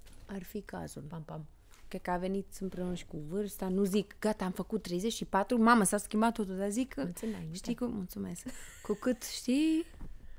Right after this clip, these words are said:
Speaker 2: Păi
Speaker 1: te mai relaxezi, te mai, nu
Speaker 2: Oh.
Speaker 1: mai ai răbdare. În primul rând, nu mai am răbdare să tolerez anumite lucruri.
Speaker 2: Păi
Speaker 1: Nu
Speaker 2: nici
Speaker 1: mai
Speaker 2: nu
Speaker 1: pot.
Speaker 2: ai de ce.
Speaker 1: Nu mai pot și... Iarăși, tot oricum,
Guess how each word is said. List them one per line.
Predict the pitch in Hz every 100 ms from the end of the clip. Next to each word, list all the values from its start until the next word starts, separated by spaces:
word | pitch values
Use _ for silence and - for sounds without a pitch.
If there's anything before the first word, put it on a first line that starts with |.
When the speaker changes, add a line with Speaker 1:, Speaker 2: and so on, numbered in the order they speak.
| - - - - -
Speaker 2:
Păi | 254 214
Speaker 1:
te |
mai | 226 247
relaxezi, | 247 254 240 - - 262 -
te | 208
mai, | 208
nu | 214
Speaker 2:
Oh. | 254
Speaker 1:
mai | 254 254
ai |
răbdare. | 220 208 170 208 220
În | 175
primul | 170 196 202
rând, | 196
nu | 196
mai | 202
am | 185
răbdare | 165 - - - 170 185 - 156
să | - 160
tolerez | - 151 147 156 151
anumite | 123 135 - -
lucruri. | - -
Speaker 2:
Păi | - 170
Speaker 1:
Nu | 180
Speaker 2:
nici | -
Speaker 1:
mai | 180
Speaker 2:
nu | 165
Speaker 1:
pot. | 156
Speaker 2:
ai | 143
de | 139
ce. | 143 139 - - -
Speaker 1:
Nu | 214 220
mai | 202 180
pot | - 214 -
și... | - - 202 196 - - - - - - - - - - -
Iarăși, | 180 196 180 165 165 -
tot | 214 202
oricum, | 180 - 190 156